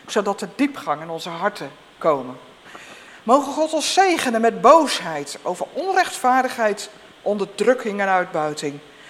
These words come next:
van mensen, zodat we werken voor rechtvaardigheid, voor vrijheid en vrede. Mogen God ons zegenen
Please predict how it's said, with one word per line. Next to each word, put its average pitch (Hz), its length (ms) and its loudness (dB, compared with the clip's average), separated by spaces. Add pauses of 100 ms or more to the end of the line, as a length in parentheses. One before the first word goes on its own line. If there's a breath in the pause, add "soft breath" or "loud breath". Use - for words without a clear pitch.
(340 loud breath)
van 175 180 -2
mensen, 208 520 0
zodat 214 400 0
we 160 200 0 (340)
werken 202 520 -4
voor 190 180 0
rechtvaardigheid, 139 960 -6 (500 loud breath)
voor - 180 -18
vrijheid 196 800 -4 (600)
en 113 80 -16
vrede. 147 480 -8 (2000)
Mogen 202 460 0
God 170 280 -4
ons 170 180 -4
zegenen 180 640 -2